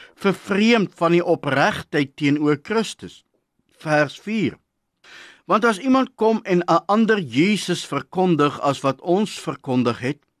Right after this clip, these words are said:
of as julle 'n ander gees ontvang as wat julle ontvang het, of 'n ander evangelie as wat julle aangeneem het,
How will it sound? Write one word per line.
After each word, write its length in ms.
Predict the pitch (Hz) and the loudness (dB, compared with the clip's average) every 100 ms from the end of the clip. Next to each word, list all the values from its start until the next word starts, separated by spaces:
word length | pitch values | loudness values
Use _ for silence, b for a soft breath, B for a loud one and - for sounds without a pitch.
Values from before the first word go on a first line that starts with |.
| b b b | b b b
of 200 | 247 240 | -2 0
as 240 | 240 226 - | 2 0 0
julle 300 | 160 208 220 | 2 2 2
'n 160 | 175 - | 0 0
ander 340 | 202 220 208 180 | 0 2 0 -2
gees 640 | - - 220 240 202 - | -4 -2 2 2 0 -2
ontvang 720 | 175 151 - - 190 190 185 | 0 -2 -4 0 2 2 0
as 200 | 156 151 | -2 -2
wat 180 | 147 127 | -2 -2
julle 280 | 117 175 214 | 0 2 2
ontvang 520 | 160 135 - 131 113 | 2 0 -2 -4 0
het, 180 | 160 - _ _ _ B B B - | -2 -4 _ _ _ B B B -4
of 180 | 240 247 | -2 -2
'n 120 | - | 0
ander 380 | 240 269 269 262 | 2 2 2 0
evangelie 1000 | 220 208 208 185 - - 240 247 220 180 | 0 0 0 -2 -4 0 2 4 2 2
as 200 | 165 - | 0 0
wat 160 | 165 123 | -4 0
julle 360 | 143 190 175 - | 2 4 2 2
aangeneem 760 | 165 233 226 - 175 131 123 | 2 2 0 -2 0 2 2
het, 200 | 131 190 | 0 -2